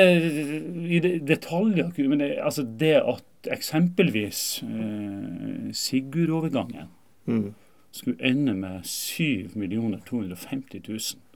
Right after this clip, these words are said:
Speaker 1: når den klubben han, Si-, han Sigurd og han Rune Hauge ønsket at han skulle gå til,
Speaker 2: Viking.
Speaker 1: eh, Viking var, eh, strakk seg etter diverse samtaler, så strakk de seg til to og en halv million. Og så ender det med at han faktisk får over syv millioner hos Rosenborg.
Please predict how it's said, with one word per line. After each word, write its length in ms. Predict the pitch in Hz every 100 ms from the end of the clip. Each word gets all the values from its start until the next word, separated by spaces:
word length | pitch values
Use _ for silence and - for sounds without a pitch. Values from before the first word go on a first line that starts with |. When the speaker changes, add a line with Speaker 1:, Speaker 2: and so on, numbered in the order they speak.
| - - - - _ -
Speaker 1:
når 220 | 113 110
den 160 | 110 101
klubben 380 | - 117 113 85
han, 100 | 90
Si-, 200 | - 113
han 220 | 110 101 92
Sigurd 400 | 117 107 101 -
og 100 | 101 101
han 120 | 90
Rune 220 | 104 92
Hauge 260 | 101 107 98
ønsket 240 | 107 -
at 60 | 95
han 60 | 127
skulle 200 | 107 98
gå 140 | 131 -
til, 200 | - - - - -
Speaker 2:
Viking. 240 | 117 -
Speaker 1:
eh, 160 | 92 -
Viking 600 | 104 113 120 - 104 92
var, 360 | 92 90 87 90
eh, 360 | 107 - - - 202
strakk 400 | - 233 - -
seg 260 | - 90 -
etter 320 | - - 117
diverse 1040 | - 113 131 160 - - 107 101 101 113 -
samtaler, 420 | - 120 117 101 95
så 80 |
strakk 220 | 98 127 127
de 120 | 92
seg 140 | 101
til 80 | 87
to 120 | 123
og 40 | 101
en 40 |
halv 100 | 92
million. 280 | 92 98 - - - - - - - -
Og 60 | 131
så 60 | 135
ender 340 | 143 156 165 123
det 140 | 92
med 100 | 92
at 80 | 92
han 80 | 98
faktisk 280 | - 101 -
får 300 | - 120 95 - -
over 240 | 156 127
syv 240 | 95 117 92
millioner 340 | 82 98 104 -
hos 200 | - 92
Rosenborg. 440 | - - - -